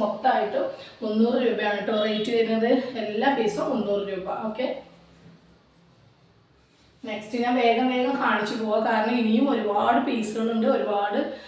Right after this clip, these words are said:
ആ, ഇവിടെ, ഇവിടെ മാത്രം ചേഞ്ച് ആയിട്ടാണ് വരുന്നത്. കുറച്ച് ചെറിയ ചെറിയ ഡിഫറെന്റ് ആണ് ഉണ്ടാവുക. അപ്പോൾ ഒരുപാട് കളക്ഷൻസ് ഇനിയും ഉണ്ട്. അപ്പോൾ നെക്സ്റ്റ് വീഡിയോയിൽ ഇതിൻ്റെ ബാലൻസ് വരുന്ന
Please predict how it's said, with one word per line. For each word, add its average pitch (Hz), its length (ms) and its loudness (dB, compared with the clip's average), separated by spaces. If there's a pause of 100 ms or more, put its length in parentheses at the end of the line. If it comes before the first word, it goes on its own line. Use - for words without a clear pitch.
(300)
ആ, - 20 -4 (460)
ഇവിടെ, 214 220 -2 (240)
ഇവിടെ 214 260 -2
മാത്രം 240 280 0 (280)
ചേഞ്ച് 208 320 -2
ആയിട്ടാണ് 214 380 -2
വരുന്നത്. 196 300 -2 (140)
കുറച്ച് 233 260 -4 (180)
ചെറിയ 202 280 -2
ചെറിയ 208 300 -8
ഡിഫറെന്റ് 196 400 -6
ആണ് 196 160 -6
ഉണ്ടാവുക. 185 300 -4 (480)
അപ്പോൾ 220 180 -6
ഒരുപാട് 208 420 0
കളക്ഷൻസ് 214 500 -2
ഇനിയും 214 280 -2
ഉണ്ട്. 196 180 -4 (260)
അപ്പോൾ 220 240 -4
നെക്സ്റ്റ് 214 340 -6
വീഡിയോയിൽ 226 300 2 (120)
ഇതിൻ്റെ 214 240 -2 (480)
ബാലൻസ് 208 420 0
വരുന്ന 214 220 0